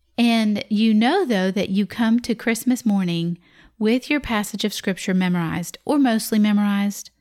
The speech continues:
Most of us have come to Christmas morning a little bit, you know, word stumbling over some of our words, and that's okay.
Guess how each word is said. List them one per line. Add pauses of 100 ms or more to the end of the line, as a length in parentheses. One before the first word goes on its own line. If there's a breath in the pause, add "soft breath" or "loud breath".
(340 loud breath)
Most
of (400 loud breath)
us
have (600 soft breath)
come
to
Christmas
morning
a
little
bit,
you
know,
word
stumbling
over
some
of
our
words,
and
that's
okay.